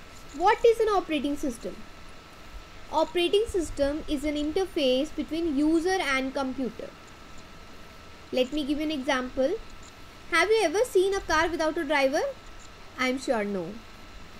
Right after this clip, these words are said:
Similarly, operating system acts as a driver for the computer. So without operating system, you cannot operate the computer.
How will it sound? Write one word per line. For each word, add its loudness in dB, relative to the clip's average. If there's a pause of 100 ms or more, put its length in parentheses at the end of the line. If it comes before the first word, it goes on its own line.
(640)
Similarly, 4 (260)
operating 2
system 0
acts 0
as 2
a 2
driver 4 (260)
for 4
the 0 (420)
computer. 6 (460)
So 2
without 4
operating 4
system, -2
you 2 (100)
cannot 4
operate 2 (720)
the 4 (140)
computer. 4